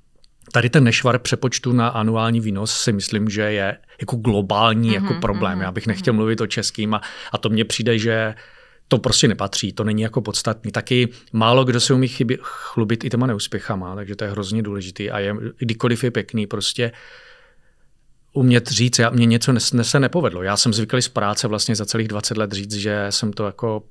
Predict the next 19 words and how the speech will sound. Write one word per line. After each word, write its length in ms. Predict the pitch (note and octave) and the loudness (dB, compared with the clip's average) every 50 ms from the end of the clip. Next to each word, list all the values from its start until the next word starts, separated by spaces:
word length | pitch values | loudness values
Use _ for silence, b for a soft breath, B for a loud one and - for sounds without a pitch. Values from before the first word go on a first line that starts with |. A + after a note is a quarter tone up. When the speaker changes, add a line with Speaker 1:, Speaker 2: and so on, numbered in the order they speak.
| _ _ _ | _ _ _
Speaker 1:
pokazil. 480 | - - - - G#2 F#2 G2 G2+ G#2 - | -6 -6 -4 -2 -4 -4 -2 -4 -4 -4
A 80 | G#2 | -4
mimochodem 360 | F#2+ F#2+ A2+ A#2 - B2+ A#2+ A2+ | -2 -2 -2 0 2 2 2 2
vzít 200 | G#2 A#2 A2 - | 2 0 0 2
si 80 | B2 | 2
mikrofon, 600 | A2+ A2+ A2 - F#3+ E3+ - - F#2+ F2 F2+ F2 B B B B B B - | 2 2 4 2 0 0 -2 -6 -8 -10 -10 -12 B B B B B B -2
postavit 420 | B2+ A2+ - - B2+ A2+ A2+ A2 | 0 0 2 2 2 2 2 0
se 100 | - A#2+ | 2 2
někde 220 | A2+ A2 A2 C3+ | 2 2 0 0
a 100 | B2 A#2 | -2 -2
říct, 180 | G#2 A2 A2+ G2 | -2 -2 -4 -4
že 80 | A2 G#2 | -4 -4
jsem 160 | - B2 G#2+ | -2 -2 -2
to 100 | - A2 | -2 -4
pokazil, 380 | - G#2 F#2+ D3+ C3 G#2 F#2 F2+ | -6 -6 -6 -6 -6 -6 -8 -8
to 140 | - - F#2+ | -10 -10 -10
vůbec 340 | F2+ G2 G2 F#2+ A2 F#2+ | -8 -8 -6 -6 -4 -4
není 180 | G2 G2 G2+ G#2+ | -4 -4 -4 -4
jednoduchý. 640 | G#2+ F#2+ G#2 G2 G2 F#2+ - - - F#2+ G2 A2 A2+ | -4 -4 -6 -8 -8 -10 -10 -10 -8 -6 -6 -6 -8